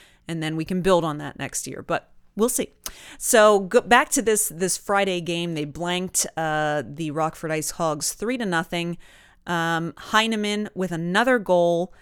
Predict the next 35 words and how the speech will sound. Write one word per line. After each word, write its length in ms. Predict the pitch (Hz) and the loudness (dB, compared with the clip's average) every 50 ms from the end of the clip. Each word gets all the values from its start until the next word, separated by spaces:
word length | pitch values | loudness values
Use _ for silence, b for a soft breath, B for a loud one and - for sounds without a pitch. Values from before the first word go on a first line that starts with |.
| b b b b - | b b b b -8
I 80 | - | -6
mean, 240 | 185 185 180 175 - - _ _ _ _ _ _ _ _ - - _ _ _ _ - - | -4 -4 -4 -4 -6 -8 _ _ _ _ _ _ _ _ -20 -20 _ _ _ _ -16 -10
well, 200 | - 147 135 135 - - - - - - - _ _ _ _ - - - - _ _ _ _ _ _ _ _ _ - | -8 -6 -6 -8 -10 -16 -20 -20 -20 -20 -20 _ _ _ _ -20 -20 -20 -20 _ _ _ _ _ _ _ _ _ -2
mark 380 | 202 208 208 214 214 202 - | 2 2 4 4 2 0 -2
that 260 | - 156 151 165 - - | -2 -2 0 0 -2 -2
<laughs> 0 | |
down. 460 | - - 185 185 - - 190 196 156 B B B B B B B B - | -2 -2 -2 -2 -4 -4 -4 -4 -4 B B B B B B B B -14
Save 600 | - - - - - 233 254 254 - 226 196 - | -8 -6 -2 2 4 4 4 4 2 -4 -4 0
that 280 | 202 196 156 - - - | 0 0 0 -2 -2 0
thought 280 | 185 165 156 160 - | 0 2 2 0 -2
because 320 | - 170 - 180 165 160 170 | -6 -6 -4 -4 -4 -4 -4
I'm 80 | 185 | -6
gonna 160 | 202 196 190 | -6 -6 -6
talk 260 | 180 - 156 147 147 151 | -4 -2 -2 -2 -2 -2
about 200 | 147 143 139 156 | -6 -8 -8 -8
Heineman 380 | 147 139 139 139 135 143 143 | -8 -10 -8 -10 -10 -10 -10
here 220 | 151 160 147 147 151 | -10 -10 -10 -8 -8
in 80 | 151 | -8
a 60 | 143 | -8
moment. 360 | 139 143 139 135 120 107 - B B B B B B B B B B - | -8 -8 -10 -10 -10 -12 -14 B B B B B B B B B B -6
They 100 | 165 175 | -4 -2
turn 260 | - 254 262 277 277 | 0 0 2 2 2
around, 400 | 247 220 214 208 208 208 208 202 | 2 2 2 2 2 2 2 0
they 80 | 190 | 0
go 160 | 165 175 180 180 | 2 2 2 2
to 80 | 185 | 2
Milwaukee 480 | 170 170 165 156 156 175 185 196 - - | 0 -2 -2 0 2 2 2 2 0 -2
to 60 | 180 | -4
play 160 | 165 - 185 175 | -2 -2 -2 0
the 140 | 160 156 | 0 2
Admirals 500 | 156 156 170 175 180 175 170 170 175 175 | 4 4 4 2 0 -2 -2 -2 -4 -4
the 140 | 147 160 160 | -6 -6 -4
next 260 | 160 160 156 - - | -4 -4 -4 -6 -6
night. 320 | 175 165 160 165 165 - B B B B B B B B _ - | -4 -4 -4 -4 -6 -8 B B B B B B B B _ -2
Um, 420 | 170 170 170 170 170 170 175 170 | 0 2 2 2 0 0 -4 -6